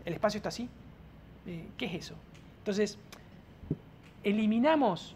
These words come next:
bajamos el umbral de zaraza porque hablamos de cosas concretas.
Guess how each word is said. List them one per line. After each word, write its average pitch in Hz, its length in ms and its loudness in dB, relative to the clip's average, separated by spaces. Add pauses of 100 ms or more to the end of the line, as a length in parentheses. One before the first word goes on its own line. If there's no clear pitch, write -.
(140)
bajamos 254 600 4
el 185 100 2
umbral 208 300 6
de 220 100 2
zaraza 185 540 2 (440)
porque 170 220 -2
hablamos 226 300 6
de 202 80 2
cosas 220 340 0
concretas. 247 1000 2